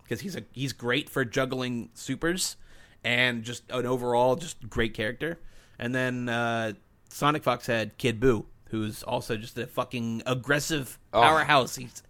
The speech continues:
Speaker 2: I,
Speaker 1: he's
Speaker 2: I
Speaker 1: so
Speaker 2: hate
Speaker 1: rushed down in your face, and the fifty fifty
Speaker 2: I
Speaker 1: mix-ups when he turns you into a gumball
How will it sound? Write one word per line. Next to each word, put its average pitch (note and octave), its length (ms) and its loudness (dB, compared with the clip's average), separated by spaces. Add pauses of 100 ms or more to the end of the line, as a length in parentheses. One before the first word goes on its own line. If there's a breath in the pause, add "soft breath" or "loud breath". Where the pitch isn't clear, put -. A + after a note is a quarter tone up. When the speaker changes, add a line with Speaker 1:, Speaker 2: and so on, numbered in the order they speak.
(140 soft breath)
Speaker 2:
I, - 140 2
Speaker 1:
he's G#3 180 2
Speaker 2:
I A#3 40 2
Speaker 1:
so D#4 160 4
Speaker 2:
hate - 80 4
Speaker 1:
rushed C#4 160 4
down A3+ 140 0
in A3+ 80 -2
your F#3+ 100 -2
face, G#3 360 -2
and D3+ 120 -6
the D3+ 160 -12
fifty G3+ 360 0
fifty G3 200 -2
Speaker 2:
I D3+ 40 0
Speaker 1:
mix-ups E3+ 360 0
when D#3+ 80 2
he B2 60 -2
turns D3+ 240 2
you E3 40 6
into D3 140 8
a - 40 4
gumball D3 680 4